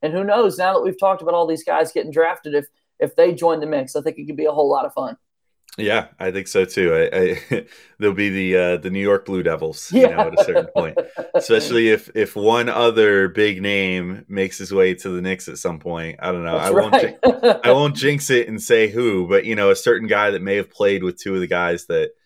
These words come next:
Speaker 2: were on the team, uh, who,
Speaker 1: <laughs>
Speaker 2: who seems to have a little
Speaker 1: Yeah.
Speaker 2: strained relationship with his, with his current team. So
Speaker 1: Right.
Speaker 2: we won't, we won't utter that name though, in, in hopes of not jinxing it. But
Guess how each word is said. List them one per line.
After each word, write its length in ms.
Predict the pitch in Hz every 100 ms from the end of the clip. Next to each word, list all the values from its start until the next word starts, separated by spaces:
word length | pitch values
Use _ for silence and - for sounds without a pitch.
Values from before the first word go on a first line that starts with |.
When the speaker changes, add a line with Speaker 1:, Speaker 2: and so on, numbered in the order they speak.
| _ _ _
Speaker 2:
were 120 | 95
on 120 | 95
the 80 | 87
team, 440 | 85 95 80 78 73 80
uh, 220 | 80 78
who, 280 | - 175 -
Speaker 1:
<laughs> 0 |
Speaker 2:
who 280 | - -
seems 340 | - - 95 -
to 60 |
have 100 | 95
a 40 | 87
little 200 | 95 -
Speaker 1:
Yeah. 140 | -
Speaker 2:
strained 320 | - 104 101
relationship 640 | 98 98 98 - 90 87 -
with 80 | 85
his, 380 | 80 - 80 90
with 140 | 82
his 120 | 76
current 320 | - 90 80
team. 220 | - - 92
So 60 | 180
Speaker 1:
Right. 320 | 185 147 - - _ _ - 175
Speaker 2:
we 100 | 110
won't, 200 | 104 107
we 100 | 120
won't 220 | 131 139 131
utter 180 | 123
that 220 | 113 107 101
name 240 | 95 85
though, 180 | 82 80
in, 140 | 80
in 340 | 76 90 80 - _ _ - - -
hopes 260 | - 95 -
of 100 | 82
not 220 | 85 -
jinxing 480 | 90 80 - 78 76
it. 80 | -
But 220 | 82